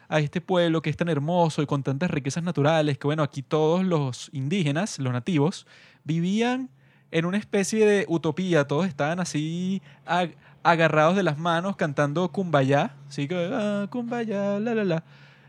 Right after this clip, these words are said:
como que súper felices, nadie tenía disputas, no existían guerras, no había ningún conflicto y que, "Oye, amigo, tú me debes dinero".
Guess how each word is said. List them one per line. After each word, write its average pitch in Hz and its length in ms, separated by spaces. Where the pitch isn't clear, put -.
como 156 260
que 151 420
súper 143 280
felices, 185 840
nadie 147 640
tenía 143 340
disputas, 165 640
no 135 100
existían 147 480
guerras, 143 640
no 151 600
había 196 320
ningún 160 280
conflicto 180 440
y 185 80
que, 151 120
"Oye, 180 260
amigo, 175 320
tú 175 100
me 175 100
debes 190 200
dinero". 165 340